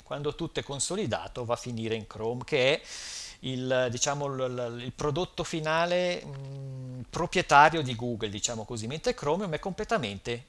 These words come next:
open source. Naturalmente, se posso usare open source, lo uso, quindi, mm, sul mio, privatamente, sul mio, mm,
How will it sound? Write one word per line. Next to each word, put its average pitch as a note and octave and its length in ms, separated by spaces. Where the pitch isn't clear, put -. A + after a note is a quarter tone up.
open B2+ 320
source. - 520
Naturalmente, G3+ 880
se - 300
posso D#3+ 440
usare C3+ 300
open B2 300
source, A#2+ 480
lo D3 160
uso, B2+ 580
quindi, A2+ 600
mm, G#2 540
sul A#2 360
mio, C#3 460
privatamente, C3+ 960
sul A2+ 260
mio, B2+ 480
mm, A#2 440